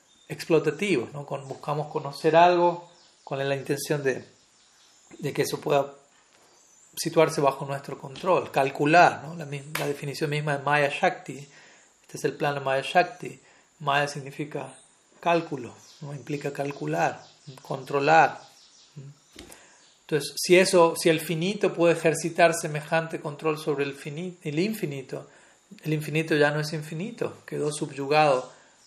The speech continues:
a, a, a una agencia inferior. Obviamente, la idea aquí es, el infinito es únicamente conocible mediante bhakti, el bhakti no es una agencia inferior, es la potencia interna de Bhagavan. Y si la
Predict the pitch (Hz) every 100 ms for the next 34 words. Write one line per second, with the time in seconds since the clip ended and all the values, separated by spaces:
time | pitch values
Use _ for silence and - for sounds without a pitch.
0 | - - 143 - 196 - _ _ - 143
1 | 151 135 - 156 151 147 139 135 147 160
2 | 185 - - - 156 156 165 151 139 -
3 | _ _ _ _ _ _ 160 151 156 160
4 | 165 160 156 - 151 151 165 160 160 160
5 | 165 160 156 151 156 151 - 151 143 -
6 | 143 139 139 139 131 143 165 170 - 135
7 | 123 135 - 143 131 135 139 131 143 139
8 | 143 135 - 156 165 123 131 143 127 139
9 | - 135 123 143 131 131 123 123 123 160
10 | 147 - - - - - _ _ 170 147
11 | 151